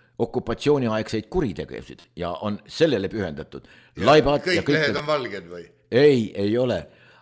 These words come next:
Speaker 1: Aga nimi on valge raamat. Ja nüüd on uus valge raamat. Ja nüüd ütleb selle kohta president Kaljulaid. See meeldis mulle, paljud inimesed olid pettunud. Ja nüüd pane tähele, sest ootasid juhtnööre, kuidas käituda ja teadmist, mis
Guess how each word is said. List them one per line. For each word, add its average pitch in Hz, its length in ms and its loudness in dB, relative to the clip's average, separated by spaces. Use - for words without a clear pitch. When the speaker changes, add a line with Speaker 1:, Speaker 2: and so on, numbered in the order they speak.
Speaker 1:
Aga 95 200 -4
nimi 156 280 0
on 92 120 -6
valge 113 340 -2
raamat. 101 400 -4
Ja 110 100 -4
nüüd 220 140 2
on 254 80 6
uus 269 320 6
valge 107 320 -2
raamat. 80 320 -10
Ja 107 100 -2
nüüd 180 120 2
ütleb 190 340 0
selle 135 220 0
kohta 143 320 -2
president 123 500 -8
Kaljulaid. 69 520 -2
See 247 180 2
meeldis 160 420 6
mulle, 156 300 4
paljud 135 540 2
inimesed 139 360 -2
olid 143 200 -2
pettunud. 131 640 0
Ja 101 60 -2
nüüd 113 160 -4
pane 98 160 -6
tähele, 104 180 -4
sest - 380 -2
ootasid 208 720 6
juhtnööre, 127 680 2
kuidas 113 300 -4
käituda 113 540 -4
ja 92 80 -6
teadmist, 117 400 -4
mis - 100 -14